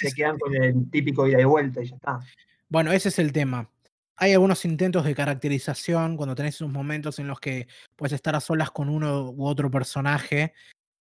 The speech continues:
Speaker 2: ah, pero, mm, y en la primera temporada lo tenía, pero después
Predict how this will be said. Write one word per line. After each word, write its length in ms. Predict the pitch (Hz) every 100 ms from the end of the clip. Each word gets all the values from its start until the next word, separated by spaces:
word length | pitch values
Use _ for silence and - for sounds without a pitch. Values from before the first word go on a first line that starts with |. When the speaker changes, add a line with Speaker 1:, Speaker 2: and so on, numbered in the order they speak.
| _ _ _
Speaker 2:
ah, 420 | - 151 147 143 -
pero, 540 | 160 151 151 151 151
mm, 340 | 147 147 147 147 -
y 120 | 156
en 40 |
la 100 | 165
primera 260 | 165 175 208
temporada 480 | 214 175 180 202 202
lo 140 | 175
tenía, 560 | 160 156 175 160 160 190 _ _ - - _ _ _ _ _ _ _ _ _ - - _ -
pero 320 | 175 165 165
después 800 | 165 - - 196 220 208 -